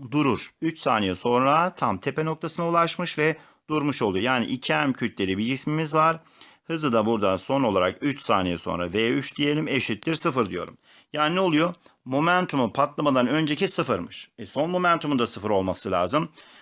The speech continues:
Patlamadan hemen sonra parçalardan birinin hızı düşey aşağı kırksa,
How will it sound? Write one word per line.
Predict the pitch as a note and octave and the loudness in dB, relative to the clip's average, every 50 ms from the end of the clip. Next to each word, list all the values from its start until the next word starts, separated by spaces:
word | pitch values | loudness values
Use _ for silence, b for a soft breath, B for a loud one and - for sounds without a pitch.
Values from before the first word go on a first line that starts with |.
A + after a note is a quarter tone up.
| B B _ | B B _
Patlamadan | - D3+ D#3 D3+ - F3+ E3+ E3+ E3+ F3 F3 E3 | -4 -4 -4 -4 -4 -2 -2 0 0 0 0 0
hemen | D#3+ E3 E3+ E3+ E3 D#3+ | 0 0 2 2 2 2
sonra | D3+ - D3+ C3+ B2 A2 | 2 2 2 2 2 2
parçalardan | - B2+ C3 C3+ B2+ - C#3 C#3 C#3 C#3 C#3 C#3+ D3+ D3+ D3+ D3 D3 | 2 2 2 2 2 0 2 2 2 2 2 2 2 2 0 0 -2
birinin | G3 G3 F#3 F3 D#3 C#3 C3 | -2 0 2 2 4 4 4
hızı | A#2 G2+ F#2+ G2+ G2 F2+ | 2 2 2 0 0 0
düşey | G2+ G#2+ - - D3 D3+ D#3 - | -2 -2 0 0 0 0 0 0
aşağı | - B2+ A2+ - - G#2+ A2+ C3 C#3 C3+ | 0 0 2 2 0 2 0 0 0 0
kırksa, | - D3 C3+ A2 - - A2+ F#2+ E2 - | 0 0 0 0 0 0 0 0 -2 -4